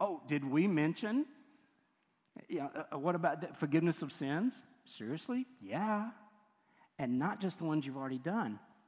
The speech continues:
all your future sins." "Really?" "Yeah." "And oh, wait, I hadn't told you the best part.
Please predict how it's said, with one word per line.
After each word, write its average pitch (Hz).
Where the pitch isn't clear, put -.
all 120
your 113
future -
sins." -
"Really?" 113
"Yeah." 131
"And 139
oh, 165
wait, 165
I 135
hadn't 175
told 180
you 170
the 156
best 156
part. 185